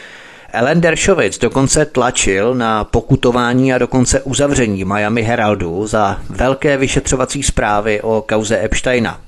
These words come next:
které tento deník přinesl a jehož odkazy máte také uvedené v popise pořadu tady na YouTube tohoto Miami Heraldu. Americká reportérka potom na A B C odpálí bombu, že televize o tom věděla tři roky, že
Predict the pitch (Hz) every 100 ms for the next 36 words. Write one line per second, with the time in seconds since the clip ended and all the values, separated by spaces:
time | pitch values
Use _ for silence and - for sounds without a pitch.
0 | - - 113 107 101 104 107 101 101 104
1 | 101 - - 110 104 101 117 110 98 104
2 | 104 110 - 117 - 113 117 113 113 123
3 | 107 - 120 - 120 113 110 110 - -
4 | - - 107 104 107 104 - - - 107
5 | 104 101 - 113 110 147 - 73 - -
6 | - - - 98 101 101 92 95 95 92
7 | 92 92 87 80 78 - - - - -
8 | - - - - - - - 117 139 165
9 | - 180 170 175 - 160 156 151 143 147
10 | 127 - 135 135 135 117 131 120 135 -
11 | 143 123 - 123 120 127 113 107 110 127
12 | 117 107 120 113 117 113 135 117 120 117
13 | 107 113 113 - - 131 113 - 87 98
14 | 101 92